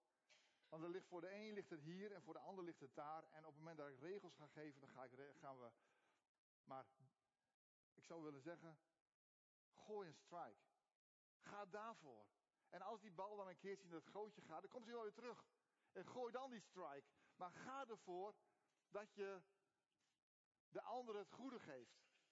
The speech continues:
En God zal je zegenen daarin. Dat heeft hij beloofd. "Geef, dan zal je gegeven worden.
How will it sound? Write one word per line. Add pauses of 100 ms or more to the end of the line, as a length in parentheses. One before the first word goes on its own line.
(300)
En
God
zal
je
zegenen
daarin. (600)
Dat
heeft
hij
beloofd. (760)
"Geef,
dan
zal
je
gegeven
worden.